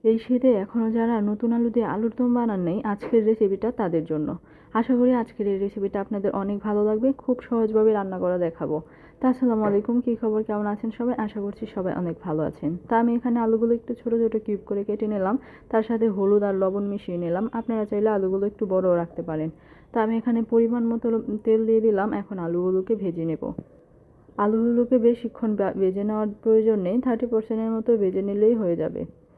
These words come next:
কারণ যখন এটাকে কষাবো তখন এটা এমনিতেই সিদ্ধ হয়ে যাবে। এই তো, এখানে আমার আলুগুলো প্রায় ভাজা শেষ, এখন আমি নামিয়ে ফেলবো। দেখুন, এরকম একটা কালার আসার পরে আমি আলুগুলোকে নামিয়ে নিচ্ছি।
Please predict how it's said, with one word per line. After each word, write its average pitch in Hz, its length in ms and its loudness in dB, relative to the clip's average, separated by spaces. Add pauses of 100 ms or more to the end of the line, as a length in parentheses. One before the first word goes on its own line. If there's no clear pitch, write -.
(260)
কারণ 202 280 -2
যখন 214 260 -2
এটাকে 208 400 2
কষাবো 226 420 2
তখন 208 300 -4
এটা 185 260 -4
এমনিতেই 190 380 0
সিদ্ধ 196 260 -6
হয়ে 180 220 0
যাবে। 165 240 0 (2500)
এই 240 140 4
তো, 269 180 4
এখানে 254 280 2
আমার 226 180 0
আলুগুলো 208 440 4
প্রায় 214 220 -2
ভাজা 196 280 0
শেষ, 220 340 -2
এখন 196 200 -4
আমি 180 220 -4
নামিয়ে 180 340 -2
ফেলবো। 180 380 -2 (840)
দেখুন, 202 300 2
এরকম 208 360 0
একটা 208 240 -2
কালার 196 300 0
আসার 190 240 -2
পরে 202 320 -2
আমি 208 160 -2
আলুগুলোকে 175 520 -2
নামিয়ে 180 300 -4
নিচ্ছি। 165 340 -8